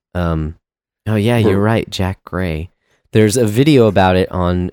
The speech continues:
Speaker 1: Jablinski Games. Do you know what that is?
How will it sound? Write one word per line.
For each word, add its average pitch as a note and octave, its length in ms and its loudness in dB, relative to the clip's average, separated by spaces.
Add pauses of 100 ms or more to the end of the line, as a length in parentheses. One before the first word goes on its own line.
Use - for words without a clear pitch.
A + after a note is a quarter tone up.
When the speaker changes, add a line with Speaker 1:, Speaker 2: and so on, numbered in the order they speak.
Speaker 1:
Jablinski G2+ 760 -2
Games. F#2 600 0
Do F#2+ 100 -8
you F2+ 60 -2
know F#2 100 -2
what F2+ 100 -4
that F#2+ 200 0
is? G#2 360 -4